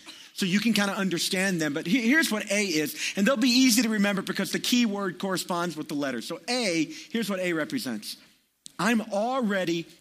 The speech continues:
a follower of Jesus. It's like if you already have experienced the gift of Christmas in your own life,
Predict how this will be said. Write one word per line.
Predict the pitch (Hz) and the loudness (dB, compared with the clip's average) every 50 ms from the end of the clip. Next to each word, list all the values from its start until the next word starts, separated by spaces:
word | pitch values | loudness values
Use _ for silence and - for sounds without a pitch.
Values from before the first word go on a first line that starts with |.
| _ - - | _ -14 -12
a | 147 | -10
follower | - - - 190 170 170 180 165 160 160 151 151 143 139 | -8 -4 -2 -2 0 0 -2 -2 -2 -2 -2 -2 -4 -4
of | 120 104 | -4 -4
Jesus. | - - 127 117 110 - - 127 - - - - - _ _ _ _ _ _ _ _ _ _ _ _ _ _ _ _ _ _ _ _ | -4 -4 -4 -4 -6 -8 -10 -14 -14 -16 -16 -16 -18 _ _ _ _ _ _ _ _ _ _ _ _ _ _ _ _ _ _ _ _
It's | - | -4
like | 208 185 180 | -4 -2 -2
if | 170 151 | 0 2
you | 226 302 311 - 302 - | 2 2 2 0 -6 -6
already | - 208 226 247 262 254 226 202 165 147 135 135 - - - - | -4 -2 -2 0 0 0 0 0 0 0 -2 -2 -4 -8 -6 -4
have | 185 190 | -2 0
experienced | 190 170 - - - - - 226 220 214 196 175 170 160 - | 0 0 0 -2 -2 0 2 2 2 2 2 0 0 -2 -2
the | - 160 | -4 -4
gift | 127 - 185 208 202 - 208 | -2 -2 -4 -4 -4 -4 -6
of | 185 - | -6 -6
Christmas | - - 185 170 - 151 139 - - | -4 -4 -4 -4 -4 -4 -6 -6 -4
in | 185 160 165 | -4 -2 -2
your | 165 170 - - | -4 -6 -6 -8
own | 180 180 180 185 185 175 | -6 -4 -2 -2 -2 -2
life, | 165 156 143 131 120 117 117 - - | -2 -2 -2 -2 -4 -4 -6 -10 -14